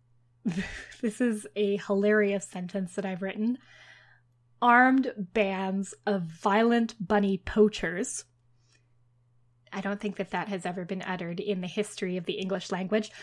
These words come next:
"Armed bands of violent bunny poachers." So they constructed these lodges. Um, they were sort of, uh, defensive in nature, impenetrable, and they would employ a resident warner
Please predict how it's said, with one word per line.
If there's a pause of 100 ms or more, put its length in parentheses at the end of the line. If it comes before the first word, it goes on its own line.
(240)
"Armed (180)
bands
of
violent
bunny
poachers." (260)
So
they
constructed
these
lodges. (640)
Um, (200)
they
were
sort
of,
uh,
defensive
in
nature,
impenetrable, (260)
and
they
would
employ
a
resident
warner